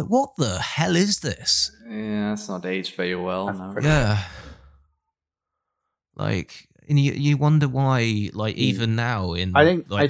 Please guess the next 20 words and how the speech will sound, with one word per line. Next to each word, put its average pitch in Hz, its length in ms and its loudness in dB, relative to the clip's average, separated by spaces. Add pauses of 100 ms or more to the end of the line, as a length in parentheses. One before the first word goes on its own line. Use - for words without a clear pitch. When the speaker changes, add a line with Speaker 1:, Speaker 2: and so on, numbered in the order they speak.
Speaker 3:
think 180 60 2
the 160 40 -2
Speaker 1:
twenty-first 110 920 0
century, 92 600 -4 (120)
like, 87 240 -10 (380)
the 113 60 -2
world 104 420 0
is 98 100 -2
still 101 280 -4
so 98 360 -2 (320)
effing 104 340 -6
backwards. - 760 -6 (680)
Speaker 2:
<laughs> 98 680 -12
People 101 240 -2
are 98 60 2
still 95 200 -2
raised 101 280 4
on 92 80 0
Speaker 3:
Yeah. 92 120 2
Speaker 2:
that. - 300 -8